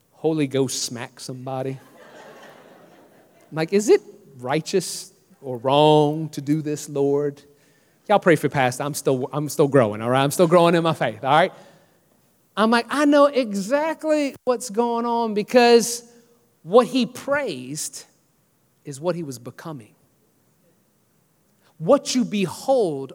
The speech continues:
over and over, you will move towards until you begin to become that.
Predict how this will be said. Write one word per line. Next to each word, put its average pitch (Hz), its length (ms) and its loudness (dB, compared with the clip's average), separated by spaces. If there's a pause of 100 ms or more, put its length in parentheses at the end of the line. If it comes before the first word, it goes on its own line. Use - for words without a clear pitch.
over 196 400 4
and 170 220 4
over, 190 280 -2
you 170 260 -6
will 165 140 0
move 180 500 -4
towards 156 640 -6
until 131 240 -10
you 156 120 -6
begin 143 400 -6
to 135 60 -4
become 131 600 -14
that. - 520 -18